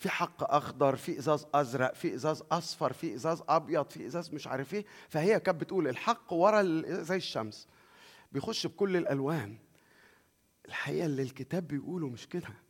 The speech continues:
الكتاب بيقوله إن مفيش رجاء للدنيا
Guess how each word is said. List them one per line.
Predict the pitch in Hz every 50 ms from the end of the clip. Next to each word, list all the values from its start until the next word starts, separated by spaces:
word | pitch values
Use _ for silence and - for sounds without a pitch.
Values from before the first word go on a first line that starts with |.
| _ _ _ _ _ _ _ _ _ _ _ _ _ _ _ _ _ _ _ _ _ _ _ _ _ _ _ _ _ _ - -
الكتاب | - - 135 - 185 226 170
بيقوله | 165 185 180 - 170 170 160 107 117 98 - - - _ _ _ _ _ _ _ _ _ _ _ _ _ _ - 147
إن | 139 110
مفيش | 123 143 - - 247 - - - - -
رجاء | 156 151 151 151 233 277 - - 190
للدنيا | 185 180 - - - - 165 269 240 208 175 143